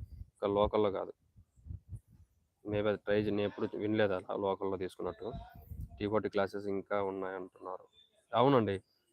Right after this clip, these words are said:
ట్వంటీ సెకండ్ నుంచి ఫస్ట్ వరకు ఉన్నాయి. మెమో ఈరోజే వచ్చింది. అవి జరుగుతుంటాయి. దానికి మీకు అసలు ట్రైనింగ్ అడ్డు లేదు, దానికి సంబంధమే లేదు. ఆక్టోపస్ అన్న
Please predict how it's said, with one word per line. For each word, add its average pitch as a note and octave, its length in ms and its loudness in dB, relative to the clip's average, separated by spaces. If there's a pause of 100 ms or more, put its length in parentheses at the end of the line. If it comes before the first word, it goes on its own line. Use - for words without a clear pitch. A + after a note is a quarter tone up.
ట్వంటీ A#2 200 4
సెకండ్ A#2+ 300 6
నుంచి A#2 240 4
ఫస్ట్ A2 260 2
వరకు A2 280 2
ఉన్నాయి. G#2+ 240 2
మెమో G#2+ 300 4
ఈరోజే G#2 280 4
వచ్చింది. G2+ 460 -2
అవి G#2 260 0
జరుగుతుంటాయి. A2 580 0
దానికి A#2 280 6
మీకు A#2+ 180 4
అసలు A2 200 -2
ట్రైనింగ్ G#2+ 340 -2
అడ్డు G2+ 180 -2
లేదు, A2 200 0 (920)
దానికి G2+ 240 0
సంబంధమే G#2+ 360 4
లేదు. G2 180 -2 (840)
ఆక్టోపస్ G2+ 600 -8 (1900)
అన్న G#2 160 -6